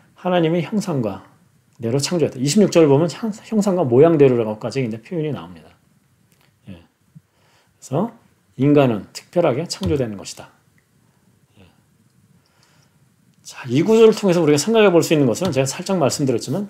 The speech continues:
모든 인간은 하나님의 형상대로 창조되었다. 모든 인간이다라는 얘기는 하나님께서 유대인만을, 즉 이스라엘 백성만을 또는 백인만을 하나님의 형상대로 창조하신 것이 아니라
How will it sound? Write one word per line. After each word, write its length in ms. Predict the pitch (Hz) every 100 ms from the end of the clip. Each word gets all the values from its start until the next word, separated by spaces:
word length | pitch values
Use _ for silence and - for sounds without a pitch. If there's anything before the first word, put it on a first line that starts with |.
| -
모든 300 | 131 208 202
인간은 260 | 156 175
하나님의 400 | 170 233 214 180
형상대로 400 | 202 196 180 143
창조되었다. 920 | 170 - 214 208 139 127 120 110 95 - _ _ _ _ _ _ _ _ _ _ _ _ _ _ _ _ _ _ -
모든 340 | 139 156 190
인간이다라는 760 | 160 151 143 127 131 120 113 104
얘기는 420 | 101 139 165 101 _ _ _
하나님께서 640 | - 185 151 147 165 214 - _ _ _ _ _ _ _ _ _ 117
유대인만을, 580 | 131 165 160 131 95 92 -
즉 200 | - 139
이스라엘 360 | 127 170 180
백성만을 480 | 147 143 143 113 101 92 _ -
또는 340 | 135 220 262 - _ _ _ _
백인만을 640 | - 131 175 175 147 196
하나님의 400 | 196 240 208 190
형상대로 480 | 170 190 202 151 156
창조하신 560 | - 214 202 170 175 151
것이 200 | 123 170
아니라 340 | 117 170 165